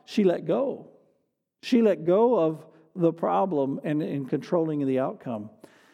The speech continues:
That's the way God wants us to be. He wants us to cast our anxieties on him in prayer.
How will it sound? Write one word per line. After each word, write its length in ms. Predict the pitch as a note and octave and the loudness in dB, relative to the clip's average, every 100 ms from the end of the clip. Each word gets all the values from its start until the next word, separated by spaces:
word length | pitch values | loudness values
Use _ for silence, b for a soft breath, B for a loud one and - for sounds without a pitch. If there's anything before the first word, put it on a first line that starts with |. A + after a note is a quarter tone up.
| B - | B 2
That's 300 | E3 G3+ - | 2 2 -4
the 80 | |
way 180 | G3+ E3+ | 0 0
God 260 | D#3+ D3 D3+ | 0 0 0
wants 280 | C#3 C3+ E3+ | -4 -4 -4
us 180 | E3+ | -4
to 100 | - | -6
be. 240 | A2+ A2+ A2+ | -6 -4 -4
He 180 | C#3 E3 | -2 0
wants 260 | E3+ E3 | 0 -2
us 140 | F3+ - | -4 -2
to 100 | D3 | -8
cast 600 | - - F3 F#3+ A3 - | -8 -2 2 2 0 -2
our 180 | A3 G#3+ | -2 0
anxieties 720 | G#3 F#3 E3 E3 F3+ G3 F3 | 0 2 2 2 0 0 -2
on 200 | E3+ E3+ | -2 -2
him 180 | F3 E3+ | -2 -2
in 140 | D3+ | -4
prayer. 520 | C3+ F#3 E3+ A#2 A2+ | -4 -4 -2 -4 -6